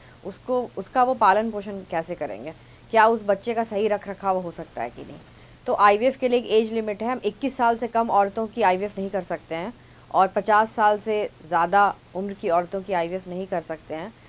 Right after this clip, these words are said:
And मर्दों के लिए ये समय सीमा पचपन year है। लेकिन जो औरतों की उम्र menopause यानी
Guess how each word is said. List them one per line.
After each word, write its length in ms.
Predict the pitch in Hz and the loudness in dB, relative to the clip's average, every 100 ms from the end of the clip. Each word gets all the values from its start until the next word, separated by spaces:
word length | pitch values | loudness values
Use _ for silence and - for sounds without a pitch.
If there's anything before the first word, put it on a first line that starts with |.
| - - | -20 -6
And 460 | 170 185 175 175 165 - - - | -4 -2 -2 -2 -4 -8 -20 -8
मर्दों 320 | 170 190 202 240 | 0 0 0 -2
के 160 | 240 | -2
लिए 340 | 226 233 226 220 | -4 -4 -4 -2
ये 120 | 214 | -4
समय 320 | 208 196 208 | -4 -4 -4
सीमा 260 | 202 190 196 | -4 -6 -6
पचपन 440 | 175 - 175 165 | -6 -6 -8 -8
year 200 | 113 104 | -10 -10
है। 60 | 147 | -4
लेकिन 440 | 180 220 285 302 | 0 0 0 -4
जो 220 | 226 240 262 | 0 2 4
औरतों 420 | 185 196 196 247 | 4 4 2 -6
की 120 | 233 | -4
उम्र 360 | 214 233 233 240 - - 175 | -4 -4 -6 -8 -12 -14 -2
menopause 600 | 202 233 233 208 180 185 | 0 0 2 2 2 0
यानी 340 | 196 214 214 | -2 -2 -6